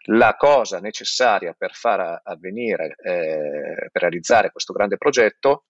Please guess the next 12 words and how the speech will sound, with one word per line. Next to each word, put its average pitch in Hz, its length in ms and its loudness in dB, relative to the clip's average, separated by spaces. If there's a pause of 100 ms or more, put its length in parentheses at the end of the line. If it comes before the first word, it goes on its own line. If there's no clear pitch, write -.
(100)
è 120 260 6 (240)
fare 120 320 0
in 131 60 -6
modo 123 320 2
che, 117 420 -2
eh, 92 540 -4
i-, - 120 -18 (180)
mh, 95 120 -10 (220)
si - 240 -4
creino 139 680 0
delle 113 800 2 (260)
federazioni. 107 960 0